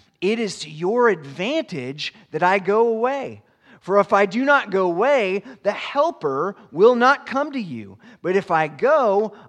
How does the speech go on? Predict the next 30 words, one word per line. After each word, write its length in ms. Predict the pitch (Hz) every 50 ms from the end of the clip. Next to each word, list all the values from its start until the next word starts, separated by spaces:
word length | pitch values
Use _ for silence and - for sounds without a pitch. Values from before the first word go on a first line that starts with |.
| _ _
I 200 | - 185 240 269
will 240 | 254 240 285 285 240
send 520 | - - - - - 277 294 330 330 285
him 360 | 240 202 190 160 156 170 196 196
to 120 | - 233
you. 540 | 240 240 247 262 277 285 262 208 151 - - _ _ _ _ _ _ _ _ _ _ _ _ _ _ _ -
And 220 | 131 143 139 131
when 160 | 156 185 214
he 200 | 220 208 233 233
comes, 720 | 202 - - 220 214 208 190 170 151 131 113 110 - - - _ _ _ _ _
he 120 | - 196
will 160 | 190 175 165
convict 640 | 170 - 170 147 135 139 185 247 294 - - 220 202
the 80 | 240 233
world 460 | 208 196 208 220 220 208 190 - -
concerning 540 | 196 156 147 - - 160 151 143 143 139 135
sin 600 | - - - - 247 262 269 269 269 269 262 - - - - _ _
and 260 | - 147 135 135 135
righteousness 960 | 156 190 247 277 240 - 285 269 - - 233 247 247 254 247 - - - - - _ _ _ _
and 260 | - 147 156 151 135 117
judgment. 720 | 120 123 135 151 170 185 175 147 151 135 131 110 104 - _ _ _ _ _ _ _ _ _
Concerning 540 | - 135 131 - - 254 254 240 190 151 123
sin, 640 | - - - - 254 302 311 240 170 156 170 175
because 240 | 170 - 170 170 135
they 140 | 160 147 143
do 160 | 143 185 208
not 200 | 214 196 185 160
believe 380 | 147 147 139 165 226 254 226
in 180 | 208 160 131 120
me. 280 | 120 120 117 123 147